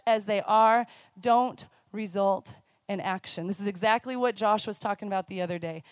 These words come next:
Knowledge, understanding is not enough. Because if the actions, like Paul is saying, your actions don't result in what you know, then we're missing something. It's exactly what Paul is saying. There's something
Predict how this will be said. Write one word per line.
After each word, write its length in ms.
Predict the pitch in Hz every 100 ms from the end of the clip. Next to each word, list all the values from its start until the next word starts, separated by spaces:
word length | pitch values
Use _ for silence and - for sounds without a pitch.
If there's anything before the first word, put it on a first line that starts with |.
| - -
Knowledge, 720 | 226 233 254 269 285 240 - - _
understanding 880 | 226 226 208 - - 254 262 262 269 -
is 180 | 220 196
not 240 | 196 185
enough. 460 | 190 165 156 - - _ _ _ _ _ _ _ _ _ _
Because 300 | 240 262 226
if 80 | 214
the 140 | 214 208
actions, 560 | 254 - - 254 233
like 160 | 220 -
Paul 240 | 269 277
is 100 | 269
saying, 380 | - 233 226 247
your 220 | 262 247 240
actions 420 | 269 - 269 196
don't 280 | 254 262 233
result 360 | 208 262 262 247
in 140 | 220
what 260 | 247 - 262
you 120 | 240
know, 380 | 226 240 330 403 - _ _ _ _ _ _ _ _ _ _ _ _ _ _ _ _ -
then 180 | 240 233
we're 100 | 233
missing 400 | 247 240 214 196
something. 540 | 185 170 - 160 160 _ _ _
It's 80 | 220
exactly 480 | 185 226 247 269 240
what 140 | -
Paul 220 | 240 208
is 80 | 202
saying. 300 | 202 170 -
There's 200 | 214 214
something 680 | - 247 240 - 247 254